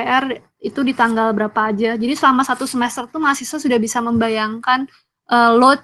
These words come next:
kuliah dia seperti apa, kayak gitu, kesibukan kuliah dia di satu mata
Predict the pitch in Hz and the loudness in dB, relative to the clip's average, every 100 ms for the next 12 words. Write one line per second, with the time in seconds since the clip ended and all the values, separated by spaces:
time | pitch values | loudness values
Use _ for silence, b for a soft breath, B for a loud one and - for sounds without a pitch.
0 | _ - 247 233 233 220 220 233 254 247 | _ -4 0 2 2 2 2 0 0 -4
1 | 226 233 220 220 - 220 208 208 _ _ | -8 -4 -2 -2 -2 -4 -4 -8 _ _
2 | - 220 208 214 214 233 247 220 226 226 | -8 -4 -2 -4 -6 -4 -2 0 0 0
3 | 220 233 226 220 214 220 240 247 233 233 | 2 0 2 2 2 0 0 -2 -4 -2
4 | 220 220 | -2 -2